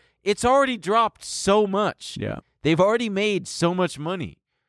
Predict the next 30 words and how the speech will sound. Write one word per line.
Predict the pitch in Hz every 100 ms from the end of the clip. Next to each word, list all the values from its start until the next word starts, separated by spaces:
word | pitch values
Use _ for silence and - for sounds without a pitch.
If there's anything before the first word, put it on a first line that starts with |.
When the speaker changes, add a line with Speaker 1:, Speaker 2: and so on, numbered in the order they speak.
| _ _ _ _ _ _ _ _ _ _
Speaker 1:
These | - 160
poor | 190 185
people, | - 101 98 85 76
Speaker 2:
We're | 127
Speaker 1:
man. | 127
Speaker 2:
getting, | 131 127 123
uh, | 113 113 110 104 _ -
Speaker 1:
We're | 120
getting | 165 180
told | 123 131 120
to |
shut | 95 - 110
the | 98
fuck | - - 90 -
up. | 85 82
Speaker 2:
Yeah. | 139 113 -
Speaker 1:
It, | 113 - 101
it, | 101
the, | 92
the, | 80 76
the, | 76 50 52 60 50 57 50 50
uh, | -
producer | - 110 123 185 - 151
Zach | 95 120 131 -
is | 87 80
writing, | 85 80 80 78
"Shut | - - - 165 -
the | 117
fuck | - 127 123 -
up | 120 107 -